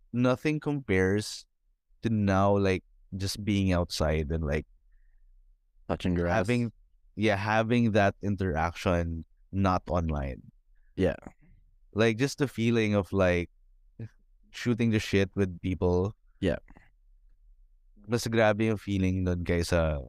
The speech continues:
Speaker 1: whatever's happening, like, with engaging,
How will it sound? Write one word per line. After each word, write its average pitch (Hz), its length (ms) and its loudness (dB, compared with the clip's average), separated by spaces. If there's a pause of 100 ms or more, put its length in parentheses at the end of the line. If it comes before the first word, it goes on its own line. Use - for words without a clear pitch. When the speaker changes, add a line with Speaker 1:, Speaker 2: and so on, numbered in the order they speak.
Speaker 1:
whatever's 85 560 -2
happening, 78 460 -2
like, 71 180 -6 (580)
with 92 220 -2
engaging, 87 800 -2